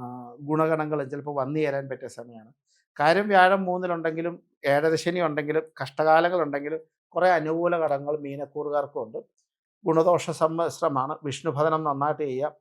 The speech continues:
നിർബന്ധമായും ഗണപതിയെയും മഹാദേവനെയും പ്രാർത്ഥിക്കണം. ഏഴിൽ കേതുവൊക്കെ നിൽക്കണം. തടസ്സങ്ങൾ മാറാൻ ഗണപതിയെയും ദുരിതങ്ങൾ മാറാൻ അയ്യപ്പനെയും, അല്ല, ശി-, മഹാദേവനെയും പ്രാർത്ഥിക്കുക. പുണ്യമാസത്തിലെ ക്ഷേത്ര ദർശനം കൂടുതലായിട്ട് ചെയ്യുക. അവർക്ക് കൂടുതലായിട്ട് ചെയ്യുന്നത് നല്ലതാണ്. ഈ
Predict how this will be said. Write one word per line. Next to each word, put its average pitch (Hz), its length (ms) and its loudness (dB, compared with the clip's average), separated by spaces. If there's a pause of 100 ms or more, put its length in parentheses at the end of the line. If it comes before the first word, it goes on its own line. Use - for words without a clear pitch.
(280)
നിർബന്ധമായും 160 760 6
ഗണപതിയെയും 147 520 0
മഹാദേവനെയും 143 580 0
പ്രാർത്ഥിക്കണം. 139 540 -4 (400)
ഏഴിൽ 156 340 4 (120)
കേതുവൊക്കെ 151 400 2
നിൽക്കണം. 139 380 -4
തടസ്സങ്ങൾ 156 440 -2
മാറാൻ 143 320 0
ഗണപതിയെയും 131 520 -6 (400)
ദുരിതങ്ങൾ 175 480 2
മാറാൻ 143 320 0
അയ്യപ്പനെയും, 139 460 -8 (180)
അല്ല, 127 140 -4 (300)
ശി-, 135 220 -16
മഹാദേവനെയും 147 580 0
പ്രാർത്ഥിക്കുക. 123 460 -8 (680)
പുണ്യമാസത്തിലെ 160 760 0
ക്ഷേത്ര 147 340 -2
ദർശനം 151 340 -6
കൂടുതലായിട്ട് 147 560 -2
ചെയ്യുക. 120 240 -10 (480)
അവർക്ക് 151 340 0
കൂടുതലായിട്ട് 147 520 2
ചെയ്യുന്നത് 139 320 -4
നല്ലതാണ്. 117 340 -8 (480)
ഈ 160 140 2